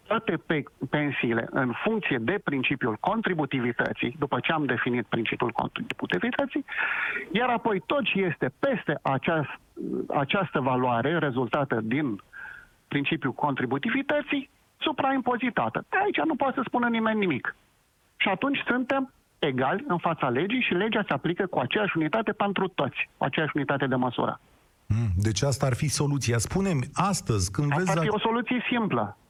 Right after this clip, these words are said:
Speaker 2: Nu știu dacă există soluții simple aici, pentru că probabil cineva care este antrenat în hățișul ăsta legislativ mâine va veni și îți va spune: „Stimate prieten, hai să-ți arăt ce nu e în regulă aici, în această propunere a, a dumitale”, da?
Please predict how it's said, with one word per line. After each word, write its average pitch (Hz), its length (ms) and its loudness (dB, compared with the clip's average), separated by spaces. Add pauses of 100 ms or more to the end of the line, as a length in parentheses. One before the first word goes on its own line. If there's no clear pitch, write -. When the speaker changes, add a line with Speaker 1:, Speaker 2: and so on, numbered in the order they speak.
(440)
Speaker 2:
Nu 196 100 2
știu 190 160 0
dacă 180 180 2
există 139 260 2
soluții 113 400 2
simple 104 380 2
aici, 98 260 2
pentru 135 320 2
că 143 120 0
probabil 143 680 2
cineva 127 440 2
care 135 180 2
este 135 220 0
antrenat 139 420 2
în 147 80 4
hățișul 139 420 2
ăsta 151 180 0
legislativ 135 760 2
mâine 156 320 2
va 147 140 4
veni 147 240 2
și - 140 2
îți 143 120 2
va 151 120 4
spune: 170 300 2
„Stimate 156 440 2
prieten, 123 380 2
hai 131 140 2
să-ți - 240 0
arăt 143 540 -2
ce - 160 2
nu 160 180 4
e 156 160 2
în 151 60 2
regulă 131 340 2
aici, 120 280 0
în 107 80 4
această 113 420 2
propunere 113 800 2
a, 113 420 2
a 120 140 2
dumitale”, 113 560 2
da? 143 200 2